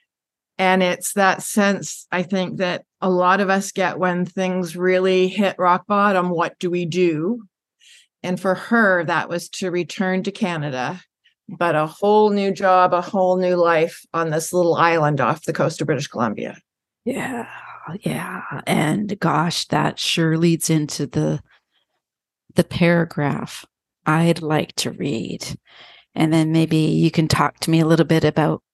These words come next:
Speaker 2: about Kate, your protagonist. You know, it's, I like, I,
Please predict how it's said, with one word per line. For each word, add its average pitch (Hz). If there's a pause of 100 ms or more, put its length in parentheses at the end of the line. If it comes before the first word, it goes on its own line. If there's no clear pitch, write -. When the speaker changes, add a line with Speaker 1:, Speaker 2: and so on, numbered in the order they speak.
(120)
Speaker 2:
about 165
Kate, 160
your 156
protagonist. 151 (1400)
You 180
know, 170
it's, - (1200)
I 180
like, 185 (1300)
I, 165